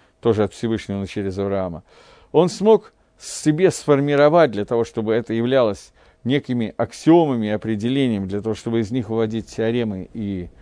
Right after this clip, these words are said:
выводы формул. И это Ицхак, который Медат Дин, мера суда, бина — это мера суда,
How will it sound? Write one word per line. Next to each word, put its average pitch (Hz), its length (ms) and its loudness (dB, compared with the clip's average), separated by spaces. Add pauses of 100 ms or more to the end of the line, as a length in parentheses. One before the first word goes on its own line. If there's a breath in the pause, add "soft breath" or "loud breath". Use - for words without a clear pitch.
(440 soft breath)
выводы 117 400 4
формул. 151 480 4 (480 soft breath)
И 135 140 2
это 175 340 0
Ицхак, 151 600 2
который 117 280 -2
Медат 120 360 2
Дин, 143 400 -4
мера 113 320 0
суда, 131 480 -6 (260)
бина — 120 380 0
это 110 160 -6
мера 104 220 -2
суда, 110 420 -4